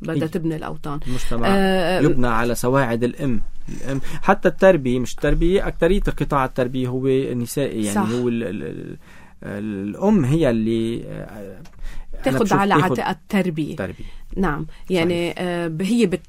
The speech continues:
Speaker 1: بتشرب ولدها النهج، بتشربه الأخلاق،
Speaker 2: صح.
Speaker 1: بتشربه العلم، بتشربه الثقافة،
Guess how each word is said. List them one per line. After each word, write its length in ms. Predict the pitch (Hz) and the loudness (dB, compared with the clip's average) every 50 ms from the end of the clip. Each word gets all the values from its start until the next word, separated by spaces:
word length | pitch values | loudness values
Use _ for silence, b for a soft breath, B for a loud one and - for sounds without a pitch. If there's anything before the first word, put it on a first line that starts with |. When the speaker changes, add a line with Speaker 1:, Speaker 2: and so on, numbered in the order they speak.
| - 175 | -6 -4
Speaker 1:
بتشرب 500 | 190 - - - 240 226 190 185 156 160 | -4 -2 0 0 0 2 2 0 0 0
ولدها 580 | 165 180 185 196 196 175 165 160 160 165 175 B B B B B - - | -2 -2 0 0 -2 -2 -2 -4 -6 -6 -8 B B B B B -6 -4
النهج، 840 | 180 180 180 202 214 220 196 180 175 180 175 170 170 170 175 165 165 | -2 2 2 2 2 2 0 -2 -2 -2 -4 -4 -4 -6 -6 -8 -10
بتشربه 480 | 156 175 165 - - 202 196 170 160 175 | -10 -10 -8 -6 -4 -4 -4 -4 -4 -4
الأخلاق، 680 | 175 - - - - - - 185 185 185 185 185 175 - | -4 -4 -6 -8 -10 -6 -2 0 0 2 2 0 -2 -4
Speaker 2:
صح. 120 | - 180 | -4 -6
Speaker 1:
بتشربه 420 | 165 - - 190 185 175 160 170 170 | -6 -4 -4 -4 -4 -4 -2 -2 -2
العلم، 540 | 175 160 170 185 185 180 175 175 175 175 160 | 0 0 -2 -2 -2 -2 -2 -2 -2 -4 -4
بتشربه 380 | 160 - - 180 175 160 170 | -6 -8 -8 -8 -6 -6 -6
الثقافة، 680 | 170 - - - - 170 190 190 190 - - 170 170 | -8 -8 -8 -8 -6 -4 -4 -4 -4 -4 -4 -4 -6